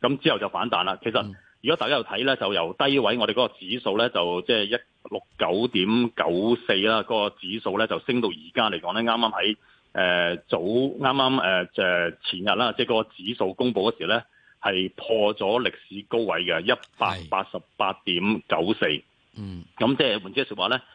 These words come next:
Speaker 1: 由低位去高位呢，就差唔多回升咗十一二個percent㗎啦，已經。
Speaker 2: 係。
Speaker 1: 即係呢個樓價。咁所以睇返嚟講呢，暫時嚟講，用指數去睇呢，就因為當然我哋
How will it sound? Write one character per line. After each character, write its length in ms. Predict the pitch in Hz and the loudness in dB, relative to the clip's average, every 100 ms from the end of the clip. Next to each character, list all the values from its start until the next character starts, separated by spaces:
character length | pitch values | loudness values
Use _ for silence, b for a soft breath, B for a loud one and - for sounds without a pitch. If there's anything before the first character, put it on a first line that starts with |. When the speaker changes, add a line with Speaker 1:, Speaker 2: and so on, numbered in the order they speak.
| B | B
Speaker 1:
由 240 | B 104 98 | B -4 -2
低 200 | 143 147 | 0 0
位 160 | 117 120 | 0 -2
去 120 | 110 | -4
高 160 | 110 131 | -2 0
位 200 | 107 104 | 2 2
呢， 100 | 113 | 0
就 160 | 85 | -2
差 180 | 82 123 | -2 -2
唔 120 | 85 90 | -2 0
多 140 | 113 | 0
回 220 | 95 80 | 0 -6
升 220 | 80 117 | -4 -2
咗 120 | 101 101 | 2 0
十 280 | - 76 110 | 0 -2 -2
一 20 | 107 - 87 | -4 -6 -6
二 60 | 85 | -2
個 120 | 82 | -2
percent 240 | - 87 | 0 2
㗎 100 | 82 | 2
啦， 100 | 73 | 2
已 60 | 80 | 0
經。 180 | 82 85 | -4 -4
Speaker 2:
係。 260 | 98 87 78 - | -6 -6 -10 -10
Speaker 1:
即 80 | - | -2
係 40 | 98 | 2
呢 60 | |
個 60 | 98 | 2
樓 140 | 76 | 2
價。 240 | - 78 - | 2 0 0
咁 220 | 98 131 | -2 0
所 120 | 131 | 2
以 140 | 123 113 B B B - | 0 -4 B B B -2
睇 160 | 131 | -2
返 200 | 151 160 | 0 -2
嚟 100 | 120 | -2
講 120 | 101 135 | -6 -4
呢， 100 | 143 | -2
暫 340 | 92 107 104 | -2 -4 -4
時 100 | 95 | -6
嚟 100 | 90 | -4
講， 160 | 101 131 | -2 0
用 200 | 107 104 | 0 -4
指 280 | - 113 | -2 0
數 240 | 143 110 107 | 2 2 2
去 60 | |
睇 140 | 101 104 | 2 2
呢， 140 | 127 | 2
就 140 | 113 95 | 0 0
因 60 | 127 | 0
為 60 | - | -2
當 120 | 139 | -2
然 80 | 139 | 0
我 100 | |
哋 60 | 117 | 0